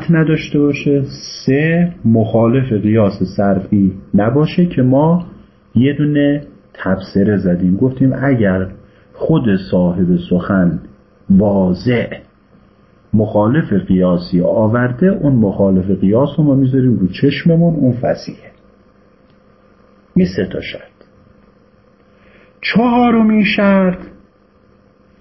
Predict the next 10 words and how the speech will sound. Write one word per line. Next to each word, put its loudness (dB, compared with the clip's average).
خلوصها 0
من 4
الکراهة 0
فی 0
السمع. -2
خلوصها 0
من 2
الکراهة 0
فی 0
السمع، -2